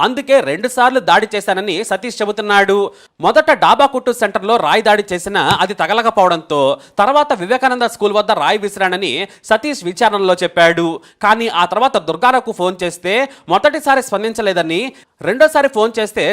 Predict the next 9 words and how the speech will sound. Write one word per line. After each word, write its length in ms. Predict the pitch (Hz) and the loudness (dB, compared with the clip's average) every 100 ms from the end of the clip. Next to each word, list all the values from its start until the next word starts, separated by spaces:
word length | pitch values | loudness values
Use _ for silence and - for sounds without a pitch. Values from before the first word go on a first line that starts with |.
| 202 | -4
స్విచ్ 240 | 208 - 302 | -6 0 2
ఆఫ్ 120 | - | 2
చేసుకున్నాడని 560 | 220 - 202 185 170 160 - 220 | -4 -4 -2 0 0 -4 -4 -6
సతీష్ 340 | 220 302 - 175 | -4 -6 -8 -8
విచారణలో 460 | 175 247 233 220 190 | -2 -2 0 -2 0
వెల్లడించారని 520 | 196 196 196 185 185 185 | -2 -2 -2 -2 -2 -2
పోలీసులు 320 | 185 180 165 165 | -2 -2 -4 -4
తెలియజేశారు. 680 | 170 165 160 160 156 151 123 - _ _ - | -4 -4 -2 0 0 0 -8 -12 _ _ -2
అయితే 220 | 254 247 | -2 -2